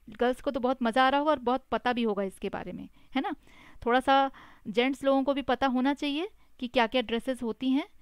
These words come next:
और जो ड्रेसेस हैं, ये वुमेन का ड्रेसेस मैं बता रही हूँ। मेंस का तो वही कुर्ता पजामा धोती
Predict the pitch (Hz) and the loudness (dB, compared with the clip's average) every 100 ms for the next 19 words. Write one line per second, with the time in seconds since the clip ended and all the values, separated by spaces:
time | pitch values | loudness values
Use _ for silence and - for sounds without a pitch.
0 | - - - - 196 208 202 - - - | -20 -20 -8 -2 0 0 -2 -10 -12 -20
1 | _ _ 208 208 277 294 - - 202 240 | _ _ -10 -2 0 -2 -6 -18 -2 -2
2 | 233 302 269 277 381 247 233 233 - - | 0 -2 -2 -2 -4 -6 -6 -6 -10 -20
3 | - 208 240 247 302 294 277 220 226 - | -20 -8 0 0 0 0 -2 -2 -6 -8
4 | - 220 196 196 190 196 247 370 _ _ | -8 -6 -6 -6 -6 -6 -8 -10 _ _
5 | - - 226 254 285 294 285 269 254 277 | -20 -6 -2 -2 -2 -4 -2 -2 -2 -4
6 | 262 - 277 269 269 269 247 214 - | -6 -6 -4 -2 0 -2 -2 -6 -6